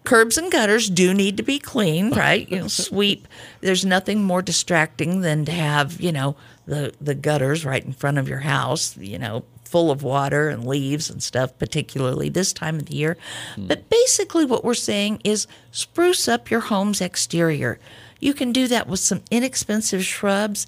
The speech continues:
Speaker 1: and some brightly colored flowers. You know, typically, you're going to get a hundred percent return on the money you put into your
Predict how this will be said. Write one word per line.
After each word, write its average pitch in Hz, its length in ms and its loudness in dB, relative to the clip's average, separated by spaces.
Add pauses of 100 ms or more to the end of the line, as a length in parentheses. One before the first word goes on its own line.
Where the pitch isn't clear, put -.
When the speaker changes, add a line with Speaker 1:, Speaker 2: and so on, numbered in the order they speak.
Speaker 1:
and 190 120 -2
some 180 220 -2
brightly 185 540 -2
colored 160 460 0
flowers. 151 680 -2 (540)
You 226 120 2
know, 214 200 2 (300)
typically, 415 540 2
you're 196 180 2
going 294 280 -4
to 220 80 -2
get 196 340 -2
a - 60 -8
hundred 233 480 -2
percent 165 460 -2
return 160 600 0
on 160 120 2
the 143 60 2
money 143 280 0
you 151 180 -4
put - 500 -4
into 151 200 0
your 131 180 -2